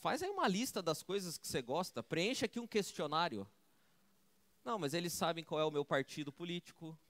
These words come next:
eu nem tenho nenhum, mas sei lá, eles devem desconfiar de algum. Eles sabem qual é o time que eu torço.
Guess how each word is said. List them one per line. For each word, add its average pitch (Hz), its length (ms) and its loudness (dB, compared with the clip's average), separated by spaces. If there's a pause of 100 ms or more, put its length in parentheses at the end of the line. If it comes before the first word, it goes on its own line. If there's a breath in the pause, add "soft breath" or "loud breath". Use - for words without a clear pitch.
(100)
eu 117 100 -10
nem 123 160 -10
tenho 135 240 -8
nenhum, 127 340 -8
mas 107 160 -8
sei 139 160 -6
lá, 135 160 0
eles 120 140 -4
devem 113 240 -4
desconfiar 113 520 -8
de 113 100 -8
algum. 131 280 -10 (420 soft breath)
Eles 165 220 2
sabem 180 300 6
qual 165 180 6
é 165 80 8
o 175 80 6
time 165 300 -4
que 160 100 -6
eu 170 80 -2
torço. 160 500 -10